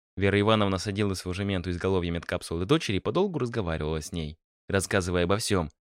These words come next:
чем занималась, о чем думала, что вызывало у нее тревогу. Это позволяло ей скоротать время, заняться на корабле особо было нечем.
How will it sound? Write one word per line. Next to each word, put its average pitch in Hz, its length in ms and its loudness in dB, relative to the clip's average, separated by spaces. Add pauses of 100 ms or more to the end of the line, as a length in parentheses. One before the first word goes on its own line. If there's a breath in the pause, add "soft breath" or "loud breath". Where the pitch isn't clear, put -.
(120)
чем 90 140 0
занималась, 95 640 0
о 110 100 -4
чем 139 240 0
думала, 95 400 2 (220)
что - 180 0
вызывало 87 460 2
у - 20 2
нее 85 180 2
тревогу. 85 600 0 (720)
Это 92 160 0
позволяло 101 440 4
ей 98 60 4
скоротать 95 460 -2
время, 101 340 0
заняться 107 400 -2
на 87 60 -2
корабле 87 340 0
особо 87 300 0
было 85 180 0
нечем. 87 460 -4